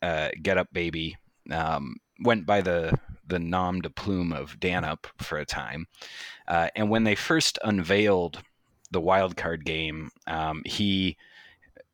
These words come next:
uh, kind of paraphrased Hobbes, and I think he described it as, uh, rather than nasty, brutish, and short, I think he said cruel, brutish, and short. Dan wrote cruel, brutish, and short. <laughs> And,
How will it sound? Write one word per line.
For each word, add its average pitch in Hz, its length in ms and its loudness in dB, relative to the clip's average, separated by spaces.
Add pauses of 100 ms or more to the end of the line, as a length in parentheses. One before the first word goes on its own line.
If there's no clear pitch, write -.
uh, 85 300 2
kind 101 280 0
of 85 380 0
paraphrased 95 720 0
Hobbes, 87 520 2
and 90 100 -2
I 90 60 0
think - 200 2
he 104 140 -2
described 90 640 2
it 82 160 -2
as, 80 560 -4
uh, 65 400 -4 (920)
rather 104 260 4
than 85 240 -2
nasty, 90 800 0
brutish, 85 440 -2
and 78 120 -6
short, 82 360 0
I 80 80 0
think 90 180 -4
he 87 100 -6
said 80 340 -2
cruel, 92 400 2
brutish, 78 760 -2
and 78 320 -4
short. 80 400 0
Dan 80 440 -4 (140)
wrote 85 300 0 (380)
cruel, 80 380 -2 (120)
brutish, 80 640 -2
and 78 220 -4
short. 90 400 0 (140)
<laughs> - 120 -8
And, 107 200 2